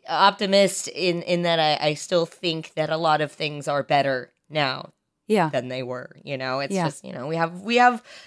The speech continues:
Speaker 1: the discussions about things more, and a lot more things are permitted, and, uh, you
Speaker 2: Yeah.
Speaker 1: know, there are a lot more because of the internet and, uh, these platforms that, uh, you know, before artists and creators didn't have.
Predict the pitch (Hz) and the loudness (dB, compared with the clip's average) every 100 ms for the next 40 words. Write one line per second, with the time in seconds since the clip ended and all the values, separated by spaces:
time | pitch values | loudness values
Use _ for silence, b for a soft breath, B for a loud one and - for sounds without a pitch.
0 | B _ _ _ 294 285 311 339 - 370 | B _ _ _ -14 0 2 2 2 0
1 | - 294 160 127 - 160 156 143 - 147 | 2 -2 -4 -8 -8 0 0 0 -4 -4
2 | 135 131 139 117 127 143 151 165 - 170 | -6 -12 -10 -8 -6 -2 4 4 4 0
3 | 170 170 175 196 196 226 220 226 180 143 | 0 -2 -2 -2 -2 -2 0 2 4 2
4 | 131 123 117 131 131 135 - 151 143 139 | 2 0 -4 -6 -8 -10 -6 -2 0 2
5 | 180 151 156 160 160 170 185 170 160 151 | 2 2 2 4 4 4 2 -2 -2 -12
6 | - 151 165 156 165 170 165 190 175 160 | -2 2 2 2 2 2 0 -2 0 0
7 | 160 151 147 147 190 - B B B 147 | 2 2 4 4 4 2 B B B -6
8 | 139 143 147 160 151 147 143 151 - - | -4 -4 -6 -2 -2 -2 -4 -10 -8 2
9 | 156 160 - - 143 135 139 147 143 - | 6 6 2 0 2 2 0 0 -2 0
10 | 139 127 131 - _ - 151 107 - 117 | 2 4 2 -2 _ -6 -4 -2 -2 -4
11 | - - 151 139 131 143 _ 160 - 156 | -10 -8 -6 -4 -4 -8 _ -12 -4 -2
12 | - 156 147 143 143 - _ - 143 143 | 0 2 4 6 4 2 _ 2 4 4
13 | 143 - - 131 127 139 139 139 151 127 | 2 -2 -10 -10 -6 -4 -2 -2 -2 -6
14 | - 185 254 220 170 | -4 2 4 6 4